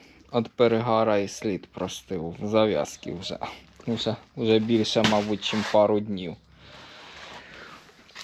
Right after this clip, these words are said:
Вечором прийде кос-, косить травичку. Мілкі косточки, моя прелість, да?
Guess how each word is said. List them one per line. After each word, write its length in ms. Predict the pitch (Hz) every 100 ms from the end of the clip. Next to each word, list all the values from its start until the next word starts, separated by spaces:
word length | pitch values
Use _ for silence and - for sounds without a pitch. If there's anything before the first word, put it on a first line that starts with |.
| -
Вечором 560 | 143 139 - 127 123 117
прийде 400 | 127 123 120 120
кос-, 420 | - 135 - - - - - - - - - - - - - - -
косить 480 | 156 151 - 135 -
травичку. 720 | - 147 135 110 101 - - 123 - - - _ _ _ _ _ _ - _ _ _ _ _ - _ - - _ _ -
Мілкі 480 | 196 165 120 - 135
косточки, 680 | - 90 - 104 - -
моя 300 | 101 95 101
прелість, 600 | 95 - 98 92 - -
да? 200 | 123 135